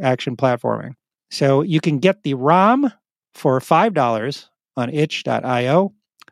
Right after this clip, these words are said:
There is also a free demo available, so you don't have to spend, uh, the five bucks. Um, although, I mean, it is just five bucks, you know, for a pretty, pretty fucking good game. So it's also available on Switch,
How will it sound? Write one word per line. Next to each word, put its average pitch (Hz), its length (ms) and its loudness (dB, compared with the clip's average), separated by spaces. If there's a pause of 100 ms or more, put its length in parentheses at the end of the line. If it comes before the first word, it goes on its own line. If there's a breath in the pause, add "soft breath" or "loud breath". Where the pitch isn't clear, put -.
(140)
There 139 160 4
is 131 180 0
also 151 320 -4
a 107 80 -2
free 147 380 0
demo 135 460 2
available, 143 460 0
so 160 140 -10
you 117 120 -2
don't 139 180 0
have 139 320 0
to 127 80 -2
spend, 127 480 -2 (560 soft breath)
uh, 110 260 -2
the 110 100 -8
five 120 320 2
bucks. 117 400 -2 (180)
Um, 110 420 0 (200)
although, 107 180 2
I 104 100 2
mean, 113 140 0
it 113 120 0
is 113 140 0
just - 220 -14
five 104 220 -4
bucks, - 360 -12
you - 60 -10
know, - 200 -12
for 185 180 -12
a 175 60 -12 (220)
pretty, 123 300 0 (200)
pretty 190 240 -2
fucking 127 340 -2
good 113 200 0
game. 117 300 -2 (260)
So 123 220 2 (600 loud breath)
it's 156 180 -2
also 208 280 4
available 165 720 2
on 131 240 -2
Switch, - 640 0